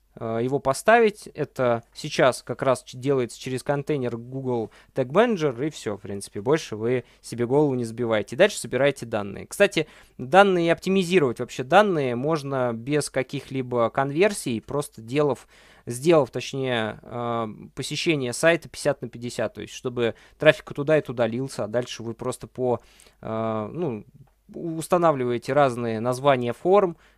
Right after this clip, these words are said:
э, либо собираете разные просто данные из двух форм, э, ваших двух вариантов лендинг-пейджей об-, в А Б тесте, и достаточно легко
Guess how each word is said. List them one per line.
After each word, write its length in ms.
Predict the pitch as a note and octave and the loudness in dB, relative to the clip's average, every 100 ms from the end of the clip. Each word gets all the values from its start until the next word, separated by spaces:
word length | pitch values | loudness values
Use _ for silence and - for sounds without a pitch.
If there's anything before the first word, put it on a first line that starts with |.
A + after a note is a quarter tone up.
| - | -8
э, 240 | A#2 A2+ | -4 -2
либо 240 | A#2+ C3 B2 | -2 -4 -6
собираете 560 | - B2+ B2+ A#2+ - | -6 -2 2 0 0
разные 380 | A#2+ A#2+ A2+ G#2+ | 2 2 0 -8
просто 320 | A2+ A2+ - | -8 -10 -8
данные 340 | A#2 D#3 F3 A#2+ | 2 4 4 -4
из 80 | |
двух 180 | G#2+ A#2 | -6 -10
форм, 440 | - B2 A#2 A2 - - _ - | -8 -4 -4 -4 -12 -20 _ -12
э, 160 | A2+ | -6
ваших 420 | A2+ B2 B2 A#2+ A2 | -2 0 0 -2 -10
двух 340 | B2 A#2+ - | -8 -10 -10
вариантов 640 | A#2 B2 B2+ A#2 A2 - | -8 -2 0 0 -6 -16
лендинг-пейджей 840 | A#2+ A#2 A#2+ A#2 A#2+ - G#3 F3 B2+ | -10 -6 -6 -6 -6 -2 -2 0 -2
об-, 140 | A2 | -2
в 160 | A2+ A2+ | -4 -8
А 40 | |
Б 120 | A#2+ A#2+ | -8 -6
тесте, 500 | C3 A#2+ - A2 G#2+ _ _ _ - | -4 -4 -4 -8 -10 _ _ _ -10
и 340 | F#3 A3 G#3+ F#3 | -6 -4 0 0
достаточно 480 | C#3+ F#3 D#3+ - | 0 -2 -4 -6
легко 640 | B2+ C3 - D3 D#3+ D#3 C#3 | -6 -6 -4 -2 2 0 0